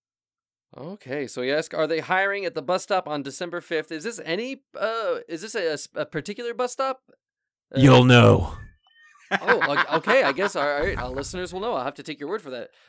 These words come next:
Speaker 1: uh, Billy. Wow. Uh, thank you very much. Uh, now, you, you had a slogan at the end of your read that I, it was, "Get, come get the covid special or"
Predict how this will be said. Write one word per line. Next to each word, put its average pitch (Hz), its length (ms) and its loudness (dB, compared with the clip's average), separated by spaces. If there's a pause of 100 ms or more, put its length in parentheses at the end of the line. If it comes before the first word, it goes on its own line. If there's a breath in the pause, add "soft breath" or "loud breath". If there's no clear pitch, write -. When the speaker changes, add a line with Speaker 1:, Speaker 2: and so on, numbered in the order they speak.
Speaker 1:
uh, 117 140 -14
Billy. 117 300 -10 (440 loud breath)
Wow. 127 360 -4 (180)
Uh, 131 220 -2 (180)
thank 220 260 -4
you 165 120 -14
very 147 240 -2
much. 147 280 -4
Uh, 135 260 -8
now, 151 100 -2
you, 185 260 -6
you 185 140 -6
had 233 160 -2
a 208 40 0
slogan 214 360 -4
at 165 80 -10
the 170 100 -4
end 170 100 -4
of 156 60 -6
your 151 140 -8
read 156 160 -6
that 139 260 -6
I, 147 260 -8
it 160 40 -8
was, 135 180 -12
"Get, 139 240 -4
come 240 200 -8
get 247 120 -12
the 196 80 -4
covid 202 340 -4
special 190 420 -6
or" 151 580 -6